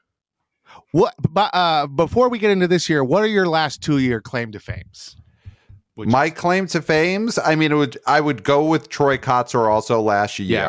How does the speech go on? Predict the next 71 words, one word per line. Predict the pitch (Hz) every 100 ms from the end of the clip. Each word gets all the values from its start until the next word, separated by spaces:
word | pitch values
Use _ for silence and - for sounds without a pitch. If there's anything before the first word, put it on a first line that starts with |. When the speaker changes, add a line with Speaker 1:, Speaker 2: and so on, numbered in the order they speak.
| 78
Speaker 2:
year. | 85
You | 107
Speaker 1:
yeah, | 98
Speaker 2:
know, | 95
Speaker 1:
we | 107
Speaker 2:
Troy | 135
Speaker 1:
were | 143
all |
Speaker 2:
Kotsur | 143 131 131
Speaker 1:
on | 120
Speaker 2:
and |
Speaker 1:
that. | 92
Speaker 2:
Coda, | 117 110 104
we | 90 95
were | 95 90
both | 104 107
all | 80 98 98 98
on | 95 92
that. | 92 92 -
Speaker 1:
Yeah. | 117 104 -
Speaker 2:
I | 139
mean, | 147 139
the |
year | 135 180 233
before, | 190 175 214 160 110
I, | 117 131
I | 110 120
would | 123 120
not | 120 -
say | 123
I |
had | 113
a | 107
claim | 117 113
to | -
fame. | 110 127 139 80 82
I |
mean, | 87 90
I, | 101 85 82
I | 95 101 104 101
had | 101 110
Speaker 1:
Yeah. | 104 101
Speaker 2:
Boseman | 104 107 104 104 98
winning | 95 107 110 107
that | 107 101
like | 104 104
everyone | 101 107 101 98
else. | 113 87 -
I, | 80 85 90 87 76
I | 87 87 90 90 _ _ _ _
didn't | 123 120
have | 127 113
any | 110 92
great | 107 107 -
picks | 113 101 -
in | 95
the | 90
Speaker 1:
You, | 95
did | 175 139
you | 165
Speaker 2:
Nomadland |
Speaker 1:
have | 185 147 165
our, | 160
Speaker 2:
year. | - 123
Speaker 1:
did | 147 143
you | 143
have | 151
the | 135
father | - 135 143 156
for | 131
screenplay? | - 151 160 165 185 175